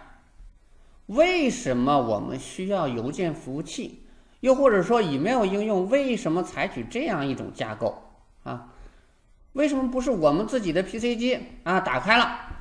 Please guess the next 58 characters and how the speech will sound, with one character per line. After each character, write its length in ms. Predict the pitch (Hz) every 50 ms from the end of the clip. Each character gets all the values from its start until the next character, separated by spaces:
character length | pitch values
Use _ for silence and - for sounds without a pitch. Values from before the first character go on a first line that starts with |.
| - - - - - -
然 240 | - 147 180 214 240
后 100 | 254 240
的 100 | 247 220
话 100 | 220 214
呢， 100 | 208 180
我 60 | 160
们 120 | 160 180
要 140 | 202 214 208
给 140 | 196 156 135
在 120 | 139 196
北 160 | 196 151 131
京 140 | 135 175 196
的 60 | 190
同 160 | 170 165 180 180
学 100 | 180 175
发 180 | 180 180 180
邮 100 | 175 175
件 220 | 180 220 220 175 - - - - - - - - -
啊， 200 | - 135 131 127 135
那 80 | 160
我 80 | 156 135
们 120 | 123 143
就 80 | 170 160
直 160 | 143 - 160
接 380 | 180 214 226 233 233 - - - -
写 260 | - - - 117 139
一 20 | 165
封 180 | 185 196 185
邮 140 | 160 151 175
件， 240 | 196 220 190 - -
然 160 | 143 139 156
后 80 | 175 170
呢， 120 | 170 156
从 220 | 139 - 165 175 180
我 120 | - 117
的 60 | 127
这 80 | 143 170
个 40 | 170
P 180 | 170 - 190
C 140 | 185 190 190
机 140 | 185 202 208
上 380 | 208 214 - - - - - - - - - - - - - - - -
跟 180 | - 190 196
我 140 | 180 151 143
那， 240 | 170 185 175 170 156
那 160 | 170 190 175
边 160 | 170 180 180
的 80 | 175 170
同 180 | - 147 160
学 260 | 180 - 147 165 185 - - - - - - - - _ - - - - - - - - - - - - _ _ - - -
直 140 | - 165 180
接 140 | 190 226 214
建 200 | 220 240 214 196
立 140 | 190 180 180
一 40 |
个 80 | 180 180
连 240 | 156 143 156 185 185
接 180 | 208 214 -